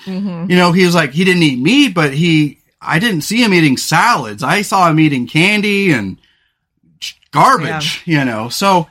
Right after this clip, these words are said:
Speaker 1: Yeah.
Speaker 2: you have to do it right.
Speaker 1: Well, and another thing that I was talking to you about it too is being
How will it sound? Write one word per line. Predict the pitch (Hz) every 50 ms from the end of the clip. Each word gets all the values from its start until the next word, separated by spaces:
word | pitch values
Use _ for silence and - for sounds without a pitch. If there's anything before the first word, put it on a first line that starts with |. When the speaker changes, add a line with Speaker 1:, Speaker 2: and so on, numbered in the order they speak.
| _
Speaker 1:
Yeah. | _ 139 147 143
Speaker 2:
you | 180
have | 208 240 277 277
to | - 262
do | 220 240 247 285 311
it | -
right. | 185 147 110 92 87 82 - _
Speaker 1:
Well, | 190 208 208
and | 196 127 190 208 208
another | 208 196 190 190 185 208 208 202 196 190
thing | 202 - 190 180 175
that | 175 170
I | 160 160 160
was | 160 170 -
talking | - 170 165 - _ 175 160 147
to | - -
you | 165 160
about | 147 165 156 151
it | 151 147 -
too | - 240 294
is | 247 170 165 165 - _ _
being | - 180 196 214 233 240 233 233 226 214 208 196